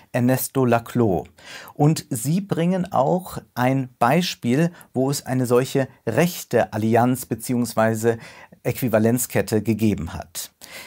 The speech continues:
Es ist ein historisches Beispiel aus den achtziger Jahren. Da schuf nämlich die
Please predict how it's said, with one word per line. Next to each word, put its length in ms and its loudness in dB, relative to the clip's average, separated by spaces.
Es 140 -2
ist 120 0
ein 120 4
historisches 580 0
Beispiel 400 2
aus 120 -2
den 160 -6
achtziger 500 -2
Jahren. 680 0
Da 380 2
schuf 460 -4
nämlich 420 2
die 320 2